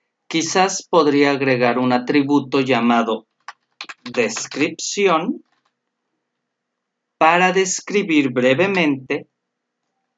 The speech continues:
qué ocurrió durante esta incidencia. Quizás se cayó una caja y se maltrataron los empaques del producto.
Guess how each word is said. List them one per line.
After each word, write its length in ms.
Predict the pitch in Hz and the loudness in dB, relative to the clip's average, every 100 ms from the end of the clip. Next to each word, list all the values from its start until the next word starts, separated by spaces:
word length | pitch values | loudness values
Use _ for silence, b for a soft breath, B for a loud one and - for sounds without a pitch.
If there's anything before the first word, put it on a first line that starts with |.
| _ _ _ - | _ _ _ 0
qué 400 | 190 202 220 - _ _ _ _ _ _ _ - | 4 4 2 -6 _ _ _ _ _ _ _ 0
ocurrió 1000 | 147 123 131 127 123 135 135 117 - _ _ _ | 0 0 -2 -2 -2 0 0 0 -6 _ _ _
durante 460 | - 120 110 107 120 | -4 -4 -2 -4 -4
esta 180 | 117 139 | -2 -2
incidencia. 760 | 117 120 110 104 98 - - _ _ _ _ _ _ _ | -2 -2 -4 -4 -6 -12 -20 _ _ _ _ _ _ _
Quizás 340 | 180 175 190 | 2 2 2
se 140 | 180 170 | 0 0
cayó 320 | 143 135 139 | 0 4 6
una 840 | 135 135 127 123 113 110 110 110 - | 6 6 6 4 2 0 -2 -6 -2
caja 540 | 180 180 - 185 240 _ _ _ _ | 0 0 -2 -4 -4 _ _ _ _
y 120 | 165 | 0
se 200 | - 147 | 2 2
maltrataron 920 | 127 120 117 123 120 123 123 120 117 | 4 2 0 -2 0 2 2 2 0
los 420 | 107 95 - - - | -2 -6 -8 -14 -2
empaques 840 | 151 135 127 123 - - - - - | 0 2 0 -2 -4 -14 -12 -12 -4
del 240 | 120 107 | -4 -4
producto. 600 | - 113 110 104 - - | -4 -6 -6 -10 -12 -20